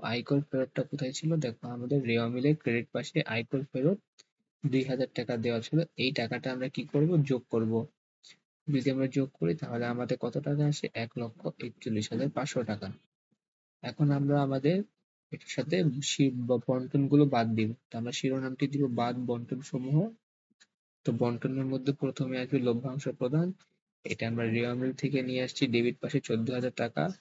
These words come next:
সঞ্চিতি তহবিল স্থানান্তর, এটা আমি দেখো দুই নম্বর সমন্বয় থেকে বারো হাজার টাকা নিয়ে আসছি। এরপর হচ্ছে আয়কর। আয়কর দেখো রেওয়া মিলে পাঁচ হাজার টাকা শুরুতে দেওয়া ছিল, রেওয়া মিল থেকে নিয়ে আসছি।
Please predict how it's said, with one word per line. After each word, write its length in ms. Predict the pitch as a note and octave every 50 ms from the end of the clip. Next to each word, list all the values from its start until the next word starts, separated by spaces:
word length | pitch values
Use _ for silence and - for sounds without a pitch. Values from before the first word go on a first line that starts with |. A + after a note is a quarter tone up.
| _ _ _ _ _ _ _ -
সঞ্চিতি 720 | - - - - C#3+ C#3 C#3 D3 - - D3 D3+ - D#3+
তহবিল 460 | D#3 - C#3+ C#3 C#3 C3+ C3 C#3 C3+ C#3
স্থানান্তর, 720 | C#3 - - - B2+ B2 B2 A#2 A2+ A2+ - D3 D3 F3+ G#3 G#3 - _ _ _ _ _ _ _ _ -
এটা 180 | A#2 A2 - B2 A#2+
আমি 140 | A#2+ B2+ B2+
দেখো 240 | B2 C3 C3+ - D3 C#3+
দুই 240 | B2+ B2 B2+ B2+ C3
নম্বর 320 | B2+ B2+ B2+ B2+ B2+ C3+ C3
সমন্বয় 580 | - - C3 B2 A#2+ A#2+ A#2+ A#2+ B2+ B2+ B2+ - -
থেকে 260 | - - - - D3 D#3+ D#3
বারো 240 | C#3 A#2 A#2 A#2+ A#2+
হাজার 240 | B2 B2 A#2+ A#2+ A#2
টাকা 220 | - B2 A#2+ A#2+ A#2+
নিয়ে 260 | A#2 A#2 A#2 A2+ A2
আসছি। 380 | A2+ A2+ A2 - - - - B2 - - _ _ _ _ _ _ _ _ _ _ _ -
এরপর 220 | A2+ A2+ - B2+ C3
হচ্ছে 200 | C3+ - - - -
আয়কর। 360 | - A#2 A#2+ A2+ A2+ - A2 -
আয়কর 360 | - A2+ B2 A#2 - - C3+
দেখো 240 | B2+ B2+ C#3 D3 - D#3
রেওয়া 240 | C3+ B2 A#2+ A#2 A#2+
মিলে 260 | B2 B2+ C3 D3+ F#3 F#3+ F#3 - _
পাঁচ 160 | A#2 A2+ A2+ -
হাজার 180 | B2+ B2 A#2
টাকা 220 | - - - - D#3+ D3+
শুরুতে 380 | - - C3 B2 - - C3 B2
দেওয়া 220 | A#2+ B2+ B2 B2
ছিল, 160 | - - F#3+ G3 F3 D3+
রেওয়া 200 | C3 A#2+ A#2 A#2
মিল 160 | A#2+ B2 A#2+ -
থেকে 220 | - - B2+ B2+ A#2+
নিয়ে 220 | A#2 A2+ A2 G#2
আসছি। 320 | G#2+ G#2+ - - - -